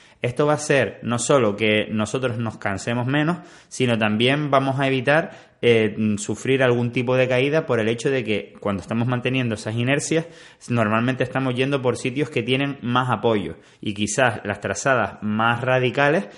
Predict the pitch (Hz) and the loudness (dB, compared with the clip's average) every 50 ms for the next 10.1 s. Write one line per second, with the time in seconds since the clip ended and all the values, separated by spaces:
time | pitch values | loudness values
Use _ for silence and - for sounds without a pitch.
0 | - - _ - 107 104 110 107 107 107 107 107 107 101 107 107 104 104 101 104 | -20 -20 _ -4 -4 -2 0 0 2 2 2 2 2 2 0 0 0 0 -2 -2
1 | 104 98 98 - 98 92 90 104 107 120 143 160 170 156 107 107 104 104 104 101 | -4 -4 -4 -2 -4 -2 0 0 0 2 2 2 2 2 0 0 0 0 -2 0
2 | 101 110 - - 113 101 98 95 92 92 92 82 - - - - _ _ _ _ | -2 -2 -2 0 0 0 0 0 0 -2 -4 -4 -6 -10 -20 -20 _ _ _ _
3 | _ _ _ _ 123 127 143 160 170 175 160 165 156 147 143 147 151 156 151 151 | _ _ _ _ 0 2 2 4 4 4 4 6 6 6 4 4 4 2 2 0
4 | - - - - - 120 117 117 113 113 110 107 104 - - - - - 113 113 | -2 -6 -10 -2 2 4 4 4 4 4 2 0 -2 -4 -8 -8 -2 2 4 4
5 | 120 131 135 143 135 - - 117 107 107 98 90 90 - - - - - - - | 4 4 2 0 -4 -4 -4 -2 -2 -2 -2 -4 -6 -12 -16 -18 -20 -20 -20 -16
6 | - - - 123 120 117 117 113 113 110 110 107 110 110 107 104 110 120 135 143 | -14 -10 -6 -4 -2 -2 -2 -2 -2 -2 -2 -2 -2 -2 -2 -2 0 0 2 2
7 | 139 117 98 87 85 - - - - _ _ - 107 110 120 131 147 151 151 147 | 2 2 0 -4 -6 -10 -16 -20 -20 _ _ -8 -6 -4 -2 -2 -2 0 0 -2
8 | 143 - - 139 131 117 107 101 98 101 98 98 - - 101 95 92 - - - | -4 -2 -2 0 0 2 0 0 -2 -2 -2 -2 -4 -6 -6 -6 -6 -6 -4 -4
9 | 147 131 110 107 101 101 98 95 92 95 92 - - 139 151 156 - - 147 160 | -4 -2 0 0 2 2 2 0 -2 -4 -4 -2 0 0 0 -2 -2 -4 -6 -6
10 | - | -6